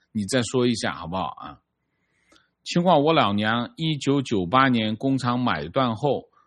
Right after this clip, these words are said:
说要补交养老保险，要四万块钱，我老娘没交，现在退休金一个月一千二，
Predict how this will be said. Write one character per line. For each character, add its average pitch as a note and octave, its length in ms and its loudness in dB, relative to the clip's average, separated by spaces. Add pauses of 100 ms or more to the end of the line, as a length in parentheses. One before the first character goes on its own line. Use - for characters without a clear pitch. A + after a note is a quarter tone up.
说 C#3+ 220 -2
要 B2+ 140 4
补 D#2 280 -10
交 B2+ 280 2
养 A2 240 -2
老 D#2+ 220 -4
保 F2+ 260 -4
险， A2+ 260 -8 (320)
要 B2+ 180 0
四 E3 220 -4
万 B2+ 160 2
块 G2 180 -6
钱， D#2+ 240 -14 (400)
我 C3+ 120 0
老 B2 140 4
娘 A#2 180 -2
没 A2+ 160 0
交， A#2+ 440 -2
现 D#3 220 -6
在 C3 100 0
退 C3 220 -6
休 B2+ 160 -4
金 B2+ 200 -2
一 C3 40 0
个 B2+ 80 0
月 B2+ 220 0
一 A2+ 60 -2
千 B2+ 200 -4
二， B2+ 240 -2